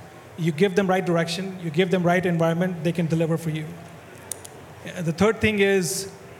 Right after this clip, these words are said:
empowerment. We believe in empowering all our employees, even the front line. They can make decisions. You can create a sandbox for them to play within. Obviously, you don't want complete wild, wild west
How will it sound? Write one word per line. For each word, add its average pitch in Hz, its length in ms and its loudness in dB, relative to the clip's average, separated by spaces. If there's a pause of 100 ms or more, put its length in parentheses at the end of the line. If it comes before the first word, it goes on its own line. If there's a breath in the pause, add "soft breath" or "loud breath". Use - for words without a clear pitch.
(100)
empowerment. 180 720 2 (800)
We 208 160 4
believe 196 480 2
in 185 180 2
empowering 185 640 2
all 185 200 4
our 175 100 4
employees, 156 720 0
even 180 240 2
the 175 60 0
front 175 300 2
line. 160 220 0
They 185 120 4
can 196 180 2
make 190 180 2
decisions. 165 720 0 (720 loud breath)
You 175 160 4
can 185 200 0
create 220 320 0
a 202 60 4
sandbox 202 580 2
for 190 100 2
them 180 220 2
to 180 60 0
play 233 280 4
within. 160 460 2 (400 loud breath)
Obviously, 185 320 2
you 180 40 4
don't 190 200 4
want 185 260 0
complete 190 440 0 (280)
wild, 175 240 2
wild 170 220 2
west 196 420 0